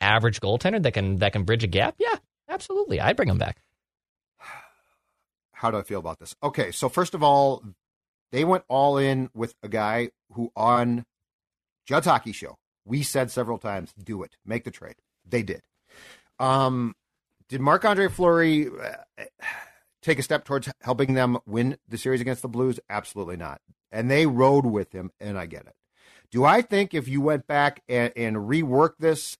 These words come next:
Speaker 2: and Cam Talbot started game one, do I think that this thing goes six, seven games and the Wild wins it?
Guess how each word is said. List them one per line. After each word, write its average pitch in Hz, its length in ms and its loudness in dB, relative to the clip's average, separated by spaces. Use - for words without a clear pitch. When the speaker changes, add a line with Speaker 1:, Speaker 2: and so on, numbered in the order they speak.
Speaker 2:
and 107 240 -6
Cam 131 300 -2
Talbot 143 380 0
started 117 340 -4
game 123 240 0
one, 98 280 -2
do 107 140 -6
I 131 160 4
think 151 300 -4
that 120 160 -10
this 135 180 -8
thing 135 240 -6
goes 131 300 -2
six, - 420 -8
seven 131 300 -2
games 131 480 -2
and 113 400 -4
the 110 60 -6
Wild 123 300 2
wins 127 200 0
it? 147 160 -4